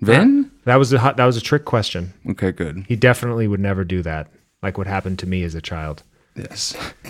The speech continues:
Speaker 1: And it's unfortunate that Vern Troyer has passed because I think he would have been perfect as young Dom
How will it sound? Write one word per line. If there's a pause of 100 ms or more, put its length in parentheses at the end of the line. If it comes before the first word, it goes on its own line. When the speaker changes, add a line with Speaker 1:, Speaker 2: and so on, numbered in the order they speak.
(140)
Speaker 1:
And
it's
unfortunate
that
Vern
Troyer (800)
has
passed
because
I
think
he
would
have
been
perfect
as
young
Dom